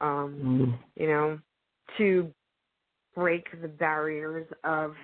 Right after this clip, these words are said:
Speaker 1: ethnicity. I still have to, you know, I still get asked to play characters or come in and read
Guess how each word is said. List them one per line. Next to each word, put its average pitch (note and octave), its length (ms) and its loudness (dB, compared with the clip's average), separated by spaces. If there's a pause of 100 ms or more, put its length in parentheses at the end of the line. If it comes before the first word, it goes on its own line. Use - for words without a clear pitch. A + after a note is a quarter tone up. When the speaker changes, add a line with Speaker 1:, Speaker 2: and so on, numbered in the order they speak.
(240)
Speaker 1:
ethnicity. D#3+ 960 0 (260)
I D#3+ 80 -4 (100)
still E3 200 2
have D#3 280 -2
to, D3 200 0 (460)
you E3 120 0
know, D#3 320 2 (120)
I D#3 300 -4
still D#3+ 160 2
get D3 200 0
asked C#3+ 300 -6
to - 60 -4 (140)
play D3 220 -6 (440)
characters D3+ 540 0
or D3 100 -4
come D#3+ 260 -6
in D3+ 80 -6
and D3 160 -8
read D3 180 -4